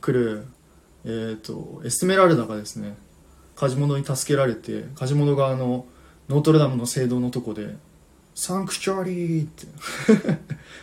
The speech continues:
「聖域だ」っていう、あの、持ち上げるシーンがあるんですけど、ここね、すごいっす。グッときます、マジで。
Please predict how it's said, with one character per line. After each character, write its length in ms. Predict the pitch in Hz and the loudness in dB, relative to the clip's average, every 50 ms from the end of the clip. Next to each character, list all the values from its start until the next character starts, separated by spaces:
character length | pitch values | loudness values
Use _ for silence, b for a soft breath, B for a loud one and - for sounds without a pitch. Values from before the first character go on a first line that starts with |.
| B B B B B B B B | B B B B B B B B
「聖 260 | - - 190 196 196 | 0 2 4 4 6
域 220 | 196 180 165 - 190 | 4 2 0 -2 0
だ」 260 | 190 190 190 190 180 | 2 4 4 4 2
っ 80 | 170 - | 2 0
て 120 | - - | -2 -2
い 180 | 113 107 107 107 | 0 0 0 -2
う、 100 | 107 - - _ _ | -4 -8 -16 _ _
あ 120 | 113 117 110 | -10 -8 -8
の、 80 | 110 | -6
持 160 | 110 117 123 | -4 -4 -2
ち 100 | - - | 2 4
上 60 | 151 151 | 6 6
げ 100 | 160 151 | 8 6
る 60 | 123 | 6
シ 160 | - - 120 | 4 -2 -4
ー 20 | |
ン 40 | 107 | -6
が 60 | 110 | -6
あ 40 | 107 | -8
る 60 | 104 | -8
ん 40 | 104 | -10
で 60 | 104 | -10
す 60 | - - | -12 -12
け 40 | - | -14
ど、 80 | - - | -14 -12
こ 220 | - - - 156 156 | -12 -2 0 0 0
こ 180 | - - 202 | 2 0 2
ね、 140 | 190 165 147 | 4 4 4
す 360 | 156 - - - 151 160 165 | 4 4 2 6 6 8 10
ご 140 | 160 180 170 | 12 12 10
い 40 | 151 | 10
っ 20 | |
す。 200 | 156 - - - B B B B B B B B B | 8 6 0 -2 B B B B B B B B B
グ 100 | - 151 | 8 8
ッ 180 | 160 151 - - | 8 8 6 4
と 120 | - 185 156 | 4 4 6
き 100 | - 180 | 6 6
ま 140 | 160 170 165 | 6 6 6
す、 240 | - - - - | 4 0 -2 0
マ 140 | 127 135 139 | 2 2 2
ジ 120 | 113 117 104 | 2 0 -4
で。 140 | 110 107 | -8 -8